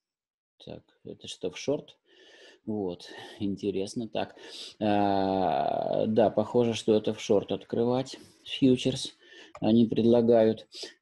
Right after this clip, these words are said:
Так, М Р С К Урала шестнадцать и два процента за шесть, э, годовых за шесть месяцев.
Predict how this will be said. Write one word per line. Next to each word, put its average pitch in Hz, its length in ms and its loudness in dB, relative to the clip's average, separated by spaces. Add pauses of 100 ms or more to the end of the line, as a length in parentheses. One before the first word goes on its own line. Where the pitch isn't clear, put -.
Так, 110 1040 6
М 117 180 8
Р 113 160 4
С - 80 -8
К 113 220 4
Урала 110 640 4
шестнадцать 113 640 0
и 117 40 4
два 110 260 4
процента 110 640 0
за 104 180 -4
шесть, 107 320 -2
э, 98 300 0
годовых 107 580 0
за 101 140 -4
шесть 104 300 -6
месяцев. 110 520 -6